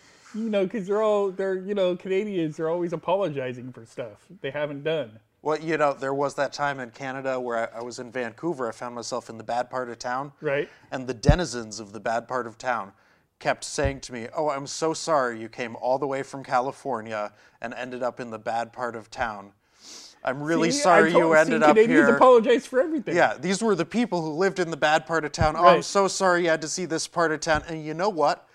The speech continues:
Speaker 2: That part of town was nicer than almost anywhere in any American city I've ever been.
Speaker 1: Right,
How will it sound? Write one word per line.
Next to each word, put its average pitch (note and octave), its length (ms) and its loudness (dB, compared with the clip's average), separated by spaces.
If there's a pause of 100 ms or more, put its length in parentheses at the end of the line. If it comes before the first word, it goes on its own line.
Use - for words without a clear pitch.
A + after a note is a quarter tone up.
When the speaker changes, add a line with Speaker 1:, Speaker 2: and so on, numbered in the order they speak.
(360)
Speaker 2:
That A#2+ 340 -4
part F#3+ 220 0
of D3+ 80 -8
town D#3 440 -4 (340)
was B2 260 -8
nicer A#2+ 640 -6 (100)
than A#2+ 220 -10
almost B2 560 -8 (400)
anywhere B2+ 840 -4
in A2+ 180 -14 (140)
any C#3 260 -8
American B2 500 -8
city A2 340 -10
I've G2+ 200 -12
ever G2 220 -12
been. - 200 -18 (280)
Speaker 1:
Right, E3+ 260 4